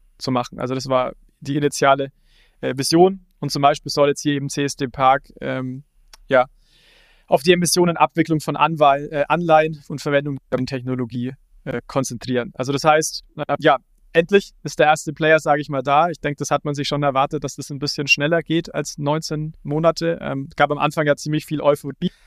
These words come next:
Zuletzt gab's ja auch viel Kritik am Pilot-Regime, hatten wir auch schon drüber geredet. Da hat's, ähm, im Endeffekt,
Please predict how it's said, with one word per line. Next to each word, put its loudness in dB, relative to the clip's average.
Zuletzt 2
gab's 4
ja 4
auch 0
viel -6
Kritik 0
am 2
Pilot-Regime, 2
hatten -4
wir -4
auch 2
schon -4
drüber -2
geredet. -4
Da 0
hat's, -10
ähm, -8
im -6
Endeffekt, -6